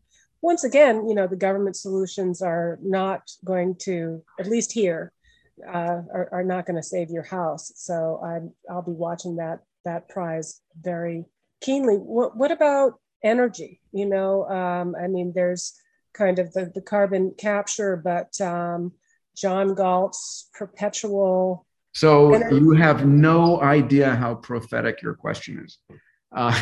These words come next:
Speaker 2: <laughs> so, um, uh,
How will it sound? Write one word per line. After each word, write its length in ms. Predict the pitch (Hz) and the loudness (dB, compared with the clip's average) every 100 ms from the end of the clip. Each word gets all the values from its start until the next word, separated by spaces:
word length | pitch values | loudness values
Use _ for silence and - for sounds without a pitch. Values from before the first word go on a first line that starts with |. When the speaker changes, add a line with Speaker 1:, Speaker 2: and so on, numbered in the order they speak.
| - | -2
Speaker 2:
<laughs> 1400 | 208 - - - 294 - - _ _ - - - - _ | 2 2 0 -2 -2 -2 -12 _ _ -20 -20 -20 -20 _
so, 580 | - 156 147 139 131 - | 0 4 6 4 0 -2
um, 480 | 120 120 123 - - _ _ _ _ _ _ _ _ _ _ _ | 0 0 -4 -10 -16 _ _ _ _ _ _ _ _ _ _ _
uh, 40 | _ | _